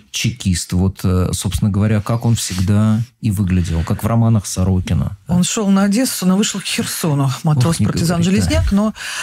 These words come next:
Speaker 2: слушайте, я сегодня слышала с утра, а, Юрия Сергеевича Пивоварова, академика, а, историка, живущего в Берлине. Он,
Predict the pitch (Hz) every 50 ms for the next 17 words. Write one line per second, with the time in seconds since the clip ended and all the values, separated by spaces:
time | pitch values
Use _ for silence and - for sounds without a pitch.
0 | - - - - - 277 - - 190 226 285 285 - 294 262 - 294 294 - -
1 | 254 247 - - 220 196 - 262 277 302 330 339 349 339 - - - - - -
2 | - - - - - 170 175 180 185 220 254 254 - - 202 214 - - - 202
3 | 196 226 247 262 330 349 311 202 165 160 - 190 190 180 180 196 165 151 147 -
4 | - 143 139 131 139 139 151 - - - - - - - - - - - - _
5 | - - 139 156 151 156 156 156 156 151 151 151 156 156 156 147 - - - 202
6 | 202 185 170 156 156 - 160 147 147 165 170 160 - - - 156 151 156 185 190
7 | 190 233 277 320 320 269 202 175 165 160 - - - - - - 120 - 165 165
8 | 160 165 160 143 -